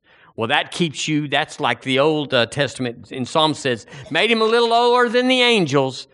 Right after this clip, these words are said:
We don't want to say it like it really is. I'm an old sinner, but somehow I've been saved by grace. Let me just tell you, people that say, people that say, "I don't deserve this, it's by grace."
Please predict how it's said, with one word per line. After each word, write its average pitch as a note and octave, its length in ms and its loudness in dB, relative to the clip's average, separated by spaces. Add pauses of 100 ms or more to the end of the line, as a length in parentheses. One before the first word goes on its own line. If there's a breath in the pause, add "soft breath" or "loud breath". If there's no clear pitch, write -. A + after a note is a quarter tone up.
(220 soft breath)
We C#3+ 100 2
don't F#3 160 4
want G#3 160 2
to F3 60 -6
say A3 240 0
it D#3+ 80 0
like D#3 260 -2
it E3 80 -4
really E3 300 2
is. C#3 280 0
I'm D#3+ 220 2
an G3+ 80 4
old A#3 240 2
sinner, G3 560 2 (340 loud breath)
but D#3 260 0
somehow F3+ 840 2 (760 loud breath)
I've A#2+ 140 -2
been B2+ 100 -6
saved D3 320 0
by C3+ 140 2
grace. B2+ 340 0
Let C4+ 120 2
me E4+ 80 4
just G#3 200 -4
tell F3+ 140 2
you, G#2+ 140 -2
people G#3 340 -4
that C3 140 -10
say, C#3+ 400 0
people E3 320 -6
that F3+ 180 -6
say, D#3 560 0 (640 soft breath)
"I B2 160 0
don't D#3 240 0
deserve D3 500 0
this, G#2+ 320 -4
it's A#2 160 -12
by A2 220 0
grace." A2+ 680 -4